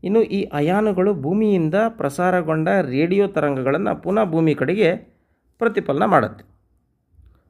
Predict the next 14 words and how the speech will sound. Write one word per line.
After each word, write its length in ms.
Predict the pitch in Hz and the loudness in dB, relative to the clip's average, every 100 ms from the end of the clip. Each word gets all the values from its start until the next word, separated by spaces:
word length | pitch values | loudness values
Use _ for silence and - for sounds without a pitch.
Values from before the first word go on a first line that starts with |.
| _ _ _ _ 185 | _ _ _ _ 0
ಇನ್ನು 120 | 185 | 4
ಹದಿನೈದನೇದು 580 | 151 160 208 208 208 226 | 4 4 2 2 0 0
ಸಾಮಾನ್ಯ 500 | 175 156 190 208 208 | 0 0 0 0 0
ಇಳಿಕೆಯ 400 | 175 165 160 151 | 0 0 0 0
ಪ್ರಮಾಣ 400 | - 127 123 120 | 0 0 2 2
ಅಂತ. 240 | 107 104 113 330 - _ _ _ _ - | 0 0 -2 -2 -14 _ _ _ _ -6
ಎತ್ತರಕ್ಕೆ 560 | 127 147 220 214 202 202 | -4 -2 -2 -2 0 0
ಹೋದಂತೆಲ್ಲ 640 | 151 147 160 160 156 190 | 2 2 2 2 0 0
ಉಷ್ಣಾಂಶ 560 | 175 135 - 165 180 180 | -2 -4 -4 -2 -2 -4
ಕಡಿಮೆ 360 | 180 120 156 | -4 -2 2
ಆಗುತ್ತಾ 440 | 147 131 131 - 127 | 2 0 -4 -2 0
ಹೋಗುತ್ತೆ. 600 | 120 113 101 110 - - | 2 0 -2 -4 -4 -4
ಇದೇ 180 | 127 165 | -4 -2
ಉಷ್ಣಾಂಶದ 600 | 139 - 127 117 120 | -2 -2 -2 -2 -2